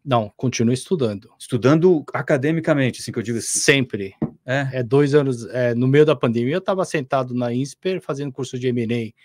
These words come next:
Speaker 1: porque o ambiente muda, as demandas mudam. A, eu compro curso online pra entender essa questão de, é, Google, é, é, Google Ads, é, tráfego pago, é outro ambiente.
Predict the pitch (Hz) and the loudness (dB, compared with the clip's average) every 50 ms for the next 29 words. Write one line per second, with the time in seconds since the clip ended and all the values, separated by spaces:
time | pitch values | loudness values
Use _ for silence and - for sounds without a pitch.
0 | _ _ _ - - 190 180 185 208 202 - - 160 151 139 113 113 98 - _ | _ _ _ 0 0 2 2 2 0 -2 -2 -4 -6 -6 -6 -6 -10 -14 -16 _
1 | _ _ _ _ _ _ - 143 131 123 135 143 151 165 160 139 120 127 123 117 | _ _ _ _ _ _ -6 -4 -4 -2 -2 -2 -2 -2 -4 -4 -4 -4 -4 -4
2 | 110 113 113 - _ _ _ _ _ _ - 123 127 110 127 131 120 - - 160 | -6 -10 -16 -20 _ _ _ _ _ _ -6 -6 -4 -2 0 -2 -2 0 0 -2
3 | 156 160 160 143 - - 156 131 - - 143 127 123 127 131 143 175 208 202 240 | 0 -2 -4 -8 -6 -6 -6 -4 -4 -4 -2 0 0 0 0 0 -2 -4 -6 -6
4 | 240 220 226 - 165 147 135 135 135 131 120 - - 127 127 - 123 - - - | -6 -4 -4 -4 -4 -4 -2 0 0 0 0 -2 -6 -8 -6 -6 -8 -6 -6 -6
5 | 123 120 117 110 113 113 113 107 104 101 - _ _ _ _ _ - 123 110 113 | -4 -4 -4 -6 -6 -6 -6 -6 -6 -10 -14 _ _ _ _ _ -16 -8 -2 0
6 | 135 131 113 123 120 120 123 127 - - 131 127 120 120 117 117 113 113 123 131 | 0 0 0 0 0 0 0 -2 -2 -4 -2 -2 0 0 0 -2 -2 0 0 0
7 | 127 123 123 117 117 120 131 147 147 143 127 113 107 110 107 101 - - - - | 2 2 0 2 2 4 4 4 4 4 2 0 -2 -6 -8 -8 -8 -10 -12 -12
8 | _ _ _ _ _ _ - 117 110 - 135 139 127 - - - 120 - - 127 | _ _ _ _ _ _ -10 -8 -4 0 0 0 0 0 -2 -8 -4 0 2 4
9 | 127 139 139 135 120 113 113 107 104 - _ _ _ _ _ _ - 135 143 135 | 4 4 4 2 2 -2 -6 -12 -14 -14 _ _ _ _ _ _ -10 -8 -4 0
10 | 143 165 175 - 269 262 233 185 160 156 156 151 - - - - | 0 0 0 0 0 0 2 2 0 0 -2 -6 -8 -12 -12 -14